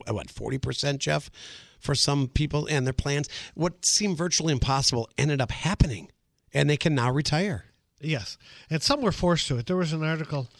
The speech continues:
Speaker 2: I'm trying to see where I got this from.
Speaker 1: Hey, here's the
Speaker 2: So I
Speaker 1: door.
Speaker 2: think this was C N B C.
Speaker 1: <laughs> Thanks for the service.
Speaker 2: Yeah, well, yeah, but
Speaker 1: I mean,
Speaker 2: during
Speaker 1: radio,
Speaker 2: covid.
Speaker 1: my business, Jeff, was hit hard this
Speaker 2: Yeah.
Speaker 1: year. It just was.
Speaker 2: There are some businesses that did remarkably well, like the ones we just talked about,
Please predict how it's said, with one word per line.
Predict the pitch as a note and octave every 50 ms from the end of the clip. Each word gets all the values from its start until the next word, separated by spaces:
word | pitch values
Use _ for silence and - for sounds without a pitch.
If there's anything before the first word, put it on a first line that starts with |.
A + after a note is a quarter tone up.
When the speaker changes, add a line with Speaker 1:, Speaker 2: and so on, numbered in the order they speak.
| - - _ _ _ -
Speaker 2:
I'm | B2+
trying | - - - -
to | C3
see | B2 - -
where | C#3 C3 C3
I | B2+
got | A#2 B2 C3 B2 -
this | - A2+ G2
from. | - - - E3
Speaker 1:
Hey, | B2+ A2+ G#2+
here's | F#2 D3+ D#3 A2
the | A#2+ D3
Speaker 2:
So | G#2+ B2 B2
I | C3
Speaker 1:
door. | B2+ A#2
Speaker 2:
think | G3+ F3+
this | E3 F3+ D#3+ - -
was | D3+ -
C | - - F#3+ F3
N | E3 D3+ C#3+
B | D3
C. | C3+ - - - D#3 D3 C3 - - -
Speaker 1:
<laughs> | - _ - -
Thanks | - - C3+ C#3+ B2+
for | - - C#3
the | G#2+ A2+
service. | A2 - - A#2+ A2+ G2 F#2+ F#2+ - A2 - - -
Speaker 2:
Yeah, | F3+ F3
well, | F#3 F#3 G3 G3
yeah, | F#3+ F#3+ G3 F#3+
but | D3+ A#2 C#3 C3
Speaker 1:
I | C3
mean, | C3+ C3+ C3+
Speaker 2:
during | B2
Speaker 1:
radio, | C#3 E3+ G3+ G3 F3+ C#3 A#2+
Speaker 2:
covid. | C#3+ C3
Speaker 1:
my | C3 C#3+ E3+
business, | F3+ B2+ C#3 D3 D3 C#3 C3 A2+ G2+
Jeff, | - - A#2 G2+ -
was | A2 G#2 -
hit | - A#2+ -
hard | - - G2+ G#2 G#2 F#2
this | - D3+ D3+ C3+ G#2+
Speaker 2:
Yeah. | F2+
Speaker 1:
year. | B1+ B1 - - _ -
It | - G#2+
just | G2+ - A#2 - -
was. | G#2+ G2 - - - -
Speaker 2:
There | D3 D#3 D3+
are | D3
some | C3+ - F3+ F3 E3+
businesses | D#3 E3+ E3 D#3 D#3+ D#3+ C3+ C3+ D3 C#3 C3
that | C#3 B2
did | - D3 C3+
remarkably | B2+ C#3 C3+ C3 C#3+ D3 D#3 D3 - C#3+ A#2+ C#3 C3+
well, | B2+ C3 C#3 C3+ C#3 C#3+
like | D3+ C#3+ C3+ C3+
the | B2+ C#3+
ones | C3 C3+ C#3 C3
we | C3+
just | C3 A#2 B2+ B2 -
talked | - C3+ C3 C3 -
about, | C#3 C#3+ C#3 C3+